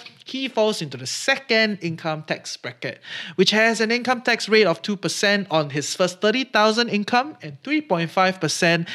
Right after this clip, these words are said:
on his remaining three point six thousand income. The tax system in Singapore is a tiered one, okay? So different amounts of your income gets a different tax treatment. A K A, when you make more, you get taxed more lah, right? So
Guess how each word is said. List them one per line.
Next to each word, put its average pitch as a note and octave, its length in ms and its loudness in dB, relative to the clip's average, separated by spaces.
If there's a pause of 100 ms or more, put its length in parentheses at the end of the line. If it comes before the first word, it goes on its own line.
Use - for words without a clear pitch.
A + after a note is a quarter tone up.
(280)
on D3+ 180 2
his C#3 240 0
remaining D#3 540 0
three D#3+ 240 -2
point C3 260 -10
six - 440 -4
thousand C3+ 560 -4 (220)
income. C3 500 -6 (320)
The F3 100 -2
tax D#4+ 220 0
system C#4 220 4
in B3 40 2
Singapore A#3+ 320 2
is F3 80 -2
a C3+ 60 -10
tiered D#3 340 2
one, C3 200 -4
okay? D3 200 -4
So F3+ 140 -2
different A3 400 -2
amounts D#3+ 580 4 (300)
of B2 160 -10
your C3 100 -4
income D#3 480 -2
gets - 240 -4
a C3 60 -6
different D3 580 -2 (300)
tax - 400 -2
treatment. - 720 -8
A A3+ 140 0
K B3+ 280 0
A, F#3+ 360 0
when D3 160 -2
you C#3 100 -8
make D#3 180 -2
more, D3 220 0
you C3+ 100 -4
get B2 160 -10
taxed - 260 -6
more C#3+ 140 -2
lah, D3 240 -4
right? C#3+ 240 -6
So C#3+ 220 0